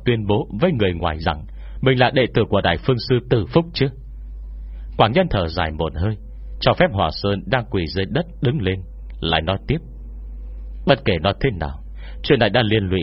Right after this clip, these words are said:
đến vận nước. Hiện giờ bệnh mắt của hoàng đế đã khỏi, nhưng chuyện còn lại yên lặng quan sát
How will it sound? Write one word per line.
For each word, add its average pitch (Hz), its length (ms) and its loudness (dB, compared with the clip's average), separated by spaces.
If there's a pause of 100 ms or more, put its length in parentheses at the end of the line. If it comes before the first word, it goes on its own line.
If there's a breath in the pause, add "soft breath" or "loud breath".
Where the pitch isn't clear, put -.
(220)
đến 151 180 4
vận 76 260 0
nước. 117 100 0 (640)
Hiện 127 160 6
giờ 107 260 4 (100)
bệnh 92 220 2
mắt 90 200 2
của 85 200 4
hoàng 78 260 0
đế 82 80 2 (120)
đã 127 160 2
khỏi, 82 260 -2 (720 loud breath)
nhưng 135 180 6
chuyện 101 240 0
còn 76 200 0
lại 69 220 -4 (200)
yên 131 160 6
lặng 90 240 2
quan 98 140 2
sát - 220 -2